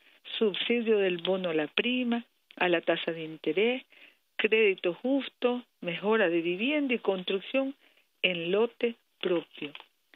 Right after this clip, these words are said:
La feria en el Centro Convenciones Olof Palme está abierta de diez de la mañana hasta las siete de la noche, incluyendo sábado y domingo. Otro éxito del bien común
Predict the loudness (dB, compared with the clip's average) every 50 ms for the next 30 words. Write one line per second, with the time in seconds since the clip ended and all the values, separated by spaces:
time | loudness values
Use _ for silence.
0 | -4 -2 -2 -2 0 -2 -2 -2 -2 -4 -8 -8 -10 _ _ _ -14 -10 -6 -2
1 | -2 0 0 0 -2 -2 -2 -2 -2 -2 -2 -2 0 0 -2 0 0 -2 -2 -4
2 | -4 -4 -4 -4 -4 -6 -8 -10 _ _ -8 -6 -6 -6 -6 -6 -2 0 0 0
3 | 0 0 -2 -2 -2 _ _ _ _ _ _ _ _ _ _ _ _ _ _ -6
4 | -6 -2 0 0 2 4 4 4 2 2 0 -2 -2 -2 -2 -6 _ _ _ _
5 | _ -6 -2 0 0 2 2 2 2 2 2 0 0 0 -2 -2 -2 -2 -2 -2
6 | -2 -4 -6 -6 -4 -4 -4 -4 -4 0 2 2 2 2 0 0 -2 0 0 0
7 | 0 0 0 0 -2 -4 -8 -20 _ _ -20 -20 -20 -10 -4 -2 0 0 0 -2
8 | -2 -2 -2 0 0 0 0 0 -2 -4 -4 -4 -4 -4 -6 -14 -20 -20 _ -6
9 | -4 -4 -2 0 0 0 0 0 0 0 0 -2 -2 -4 -8 -8 _ -4 -4 -4
10 | -4 -10 -12 -12 -12 -14 -16 -16 -20 -20 -20 -20 -20 _ _ _ _ _ _ _
11 | _ _ -10 -6 -4 -4 -4 -4 -6 -4 -2 0 2 4 2 2 0 -2 -6 -6
12 | -6 -6 -6 -2 -2 -2 0 0 2 0 0 0 -2 -8 -4 -2 -2 0 2 2
13 | 0 2 2 0 0 2 2 2 2 2 2 0 -2 -2 -6